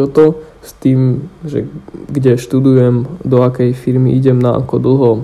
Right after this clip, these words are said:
a tak ďalej. K tejto žiadosti potrebujem mať aj cestovné poistenie spolu s pracovným poistením na obdobie stáže. Po doplnení informácií už som to len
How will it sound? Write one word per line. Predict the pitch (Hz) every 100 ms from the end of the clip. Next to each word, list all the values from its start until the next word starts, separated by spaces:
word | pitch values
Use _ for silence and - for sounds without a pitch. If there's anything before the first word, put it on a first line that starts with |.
| 156
a | 123
tak | 117 110
ďalej. | 117 117 107 - - - - - - -
K | -
tejto | 156 165 165 139
žiadosti | 135 131 147 156 - 131
potrebujem | 135 131 131 139 147 139 127 123 151 160
mať | 131 131 131
aj | 113 120 117
cestovné | 123 147 135 117
poistenie | 110 123 - 131 135 165 175 -
spolu | - 139 131 123
s | -
pracovným | 95 113 131 139 143
poistením | 147 151 151 156 151 143 123
na | 110
obdobie | 113 123 135 131 107
stáže. | - 110 110 123 156 165 - - - 139
Po |
doplnení | 135 135 151 170 143
informácií | 135 135 131 131 131 156 135
už | 127 127
som | 131 123 123 123 127 - - - - - - 180 -
to | 131
len | 120 117 117